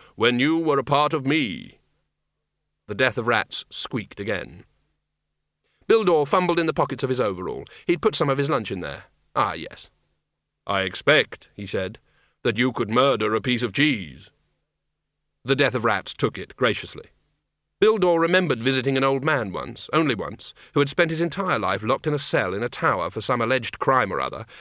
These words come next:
and had tamed little birds for company during his life sentence. They crapped on his bedding and ate his food, but he tolerated them, and smiled at their flight in and out of the high-barred windows. Death had wondered at the time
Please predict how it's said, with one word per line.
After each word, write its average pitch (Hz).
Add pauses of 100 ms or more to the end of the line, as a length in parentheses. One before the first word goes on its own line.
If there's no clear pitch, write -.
(100)
and 131
had 139
tamed 147
little 160
birds 139
for 117
company 113
during 117
his 123
life 143
sentence. - (680)
They 160
crapped 175
on 131
his 131
bedding 117
and 117
ate 113
his 113
food, 120
but 131
he 151
tolerated 107
them, 76 (220)
and 139
smiled 156
at 139
their 135
flight 117
in 127
and 120
out 117
of 110
the 110
high-barred 110
windows. 95 (480)
Death 170
had 139
wondered 131
at 117
the 107
time 113